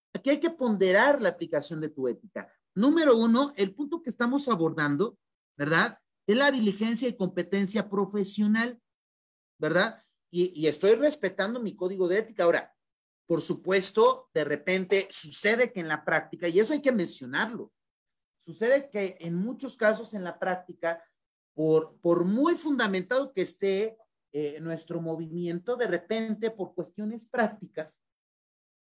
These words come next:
pues existen impedimentos. Creo, creo que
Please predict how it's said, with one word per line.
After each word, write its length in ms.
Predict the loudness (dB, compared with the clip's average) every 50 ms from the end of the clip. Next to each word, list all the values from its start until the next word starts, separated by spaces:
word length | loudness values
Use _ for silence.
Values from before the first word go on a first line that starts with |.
| _ _ _ _
pues 560 | -6 -6 -6 -6 -6 -12 -16 -20 -20 _ _ _
existen 500 | -12 -12 -10 -10 -10 -10 -8 -8 -8 -4
impedimentos. 920 | -4 -4 0 0 0 0 2 0 0 -2 -4 -4 -4 -4 -4 -4 -8 -14 _
Creo, 560 | _ 0 4 6 6 8 6 6 4 0 -10 _
creo 500 | _ -4 -2 2 4 4 4 4 2 -2
que 260 | -8 -8 -8 -8 -10